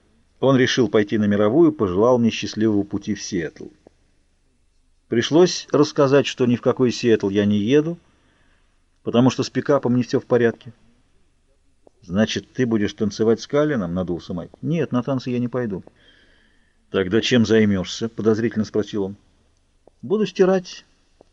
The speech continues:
и готовиться к зачету по тригонометрии». «Каллин уже предложил помощь», — съязвил парень. «К сожалению, Эдвард не сможет мне помочь», —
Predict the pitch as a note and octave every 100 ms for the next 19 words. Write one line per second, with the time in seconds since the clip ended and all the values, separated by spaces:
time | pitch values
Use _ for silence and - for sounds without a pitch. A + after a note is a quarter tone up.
0 | - G#2+ A2+ C3+ G3 F#3+ G#2 A2 - F3
1 | D#3 - D3 D3 A#2+ A2 G#2+ G2+ G2+ -
2 | _ _ _ _ _ _ _ _ - G2+
3 | B2+ C3 B2+ B2 A#2 A#2 B2 B2+ B2 C3
4 | - E3 D3 A2+ - - G2+ F#2+ F#2+ -
5 | F#2 E2+ - _ _ _ _ _ _ _
6 | _ _ _ _ _ - A#2 G#2 C3 F#3
7 | F3+ - C#3 D#3 D#3 D#3 A#2+ B2 C#3+ C3
8 | C3+ B2 B2+ B2 A#2 -